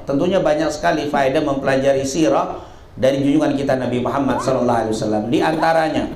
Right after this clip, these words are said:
ini bukan semua, tapi di antaranya. Yang pertama, belajar sirah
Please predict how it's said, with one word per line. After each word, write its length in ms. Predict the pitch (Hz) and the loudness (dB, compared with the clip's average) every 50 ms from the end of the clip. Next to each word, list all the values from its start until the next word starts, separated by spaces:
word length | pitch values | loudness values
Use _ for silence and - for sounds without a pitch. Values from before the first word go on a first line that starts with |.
| - - | -10 -10
ini 200 | 127 135 165 175 151 | -6 -4 -2 -2 -2
bukan 240 | 147 143 135 127 123 | 0 0 0 0 -2
semua, 320 | - - 156 156 139 123 123 | -4 -6 -4 -2 0 0 0
tapi 280 | 131 131 - 165 156 143 | 0 -2 0 0 0 0
di 80 | 139 | 0
antaranya. 720 | 139 131 139 131 127 135 139 131 127 127 123 123 113 98 - - - - - - - - - - - - | 0 0 -2 -2 -2 -2 0 0 0 0 -2 -4 -6 -8 -10 -14 -16 -18 -20 -20 -20 -20 -20 -20 -12 -6
Yang 240 | 135 156 175 190 190 | -2 0 0 0 0
pertama, 600 | 202 214 214 220 202 208 226 240 240 - - - | -2 0 0 0 0 0 0 -2 -2 -4 -6 -8
belajar 520 | 139 139 156 175 175 165 160 165 170 160 - | -4 0 2 2 2 2 2 2 2 0 0
sirah 600 | - - 226 190 180 185 208 208 214 - - | 0 0 2 2 4 2 2 0 -2 -4 -8